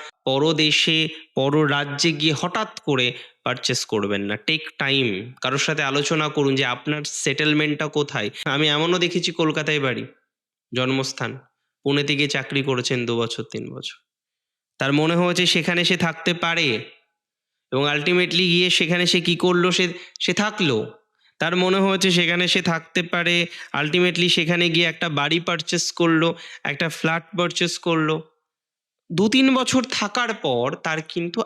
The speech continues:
আবার লোকেশনটা চেঞ্জ হয়ে গেল। তাহলে এই যে তার লোকেশনটা অনবরত চেঞ্জ হচ্ছে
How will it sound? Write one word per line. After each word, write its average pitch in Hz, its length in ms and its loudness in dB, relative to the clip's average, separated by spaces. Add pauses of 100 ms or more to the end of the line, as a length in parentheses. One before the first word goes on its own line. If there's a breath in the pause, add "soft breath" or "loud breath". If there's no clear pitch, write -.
আবার 147 400 0 (440 soft breath)
লোকেশনটা 123 920 0 (400)
চেঞ্জ 160 440 4
হয়ে 110 200 0
গেল। 117 220 -2
তাহলে - 540 -4
এই 226 340 4
যে 180 460 4
তার 170 120 0
লোকেশনটা 170 880 2
অনবরত 165 840 2
চেঞ্জ 151 500 0
হচ্ছে - 420 -6